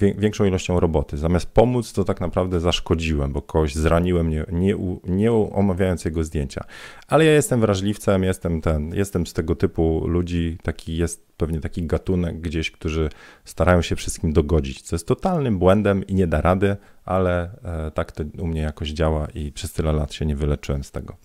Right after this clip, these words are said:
Dobra, także... Mm, co mogę zrobić?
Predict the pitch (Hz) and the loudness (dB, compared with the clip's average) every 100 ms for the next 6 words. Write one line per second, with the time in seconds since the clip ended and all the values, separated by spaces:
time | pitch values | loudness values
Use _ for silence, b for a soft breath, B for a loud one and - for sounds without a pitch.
0 | B B B B B - 101 80 73 104 | B B B B B 6 6 6 4 2
1 | 101 120 113 101 - 107 98 98 98 98 | 6 8 6 4 -4 -2 0 0 0 -4
2 | b b b - _ - 143 131 123 117 | b b b -20 _ -2 0 2 2 4
3 | 123 87 78 - | 4 4 0 -6